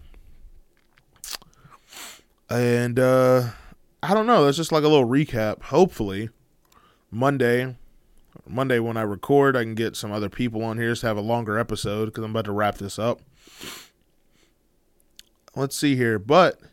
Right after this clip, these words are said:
I can get to what I wanted to talk about. So, with it being Thanksgiving, you always ask people,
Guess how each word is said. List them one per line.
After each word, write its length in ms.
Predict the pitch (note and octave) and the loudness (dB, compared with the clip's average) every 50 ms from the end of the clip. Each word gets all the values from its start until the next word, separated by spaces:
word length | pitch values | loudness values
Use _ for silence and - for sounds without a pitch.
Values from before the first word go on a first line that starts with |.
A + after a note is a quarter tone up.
| _ _ _ _ _ _ _ _ _ | _ _ _ _ _ _ _ _ _
I 60 | - C3+ | -6 -4
can 80 | C3 | -2
get 140 | C3+ C#3 B2 | 0 -2 -2
to 80 | - B2+ | 0 0
what 120 | B2+ A#2+ | 0 2
I 60 | A2+ A2+ | 2 0
wanted 240 | B2 C#3 C#3+ C3 | 0 0 -2 -2
to 100 | A2+ - | -4 -8
talk 240 | - A#2 F#2+ F#2+ - | -6 -6 -6 -6 -6
about. 340 | - - G2 G#2 A2+ - - _ _ _ _ _ _ _ _ _ _ _ _ _ _ _ _ _ _ _ _ _ _ | -6 -6 -2 -2 -2 -2 -4 _ _ _ _ _ _ _ _ _ _ _ _ _ _ _ _ _ _ _ _ _ _
So, 800 | - - - - C3+ B2+ B2 A#2+ A#2+ A#2+ A#2+ A#2 A#2 A#2 A2+ - - - - _ _ _ _ _ _ _ _ _ | -16 -12 -6 -2 0 2 4 4 4 2 2 2 0 -2 -2 -6 -12 -20 -20 _ _ _ _ _ _ _ _ _
with 160 | - G#2+ - - | -12 -6 -4 -2
it 120 | D3+ C#3+ | -2 0
being 160 | D3+ D3 C3+ | 0 0 0
Thanksgiving, 680 | A#2+ B2+ A#2+ A#2+ - - C#3+ D3 D3+ D#3 D#3 D#3 D3+ - - - - - - - - - _ - _ _ _ _ _ _ _ _ _ _ _ _ _ _ _ _ _ _ | 0 -2 -2 -2 -2 2 2 4 4 4 2 0 -4 -8 -12 -20 -20 -20 -20 -20 -20 -20 _ -20 _ _ _ _ _ _ _ _ _ _ _ _ _ _ _ _ _ _
you 100 | A2 B2 | 0 4
always 220 | C3+ C3+ C3 A#2+ C3 | 4 4 6 4 4
ask 260 | A#2+ A#2+ A#2 - - | 2 2 2 0 -2
people, 460 | B2 A#2 G#2+ A#2 A#2 A2+ A2 A2 G2+ | -4 -2 -2 0 -2 -2 -2 -2 -6